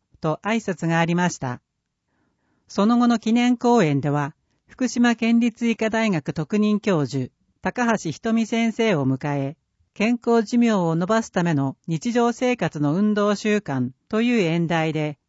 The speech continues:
フレイルの予防や呼吸筋ストレッチ体操の実演を交えながら、詳しくお話をいただきました。受講生は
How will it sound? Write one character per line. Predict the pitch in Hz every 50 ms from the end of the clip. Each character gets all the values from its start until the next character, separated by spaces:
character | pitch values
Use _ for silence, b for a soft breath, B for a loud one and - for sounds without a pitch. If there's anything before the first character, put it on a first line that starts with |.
| _ _ _ _
フ | - 214 214
レ | 247 254 247
イ | 208
ル | 190 165
の | 156 147 139
予 | 143 147 143
防 | 170 165 165 160
や | 160 156 156 147 147 - _ _ _ -
呼 | 175 160
吸 | - - 247 247
筋 | 240 226 - 233 233 233
ス | - -
ト | - 233
レ | 233 240
ッ | 233
チ | - - 240
体 | - 247 240 247 240
操 | - 185 165 156 151
の | 151 147
実 | 135 - 147 - - 214 214
演 | 214 208 208 208
を | 185 180
交 | 180 180 170 208 208
え | 208 208
な | 208 196
が | 156 139
ら、 | 135 135 127 135 - _ _ _ _ -
詳 | - 220 247 254
し | 240 - -
く | - 165 156
お | 156
話 | 180 202 214 208 202 - 196
を | 190 185
い | 170
た | 190 175
だ | 175 175
き | - 180
ま | 175 170 170
し | - -
た。 | 147 120 117 - _ _ _ _ _ _ _ _ _ _ _ _ _ _ _ _ _ _
受 | - - 208 202
講 | - 254 247 247 240
生 | - 180 165 151 143
は | 143 143 139 135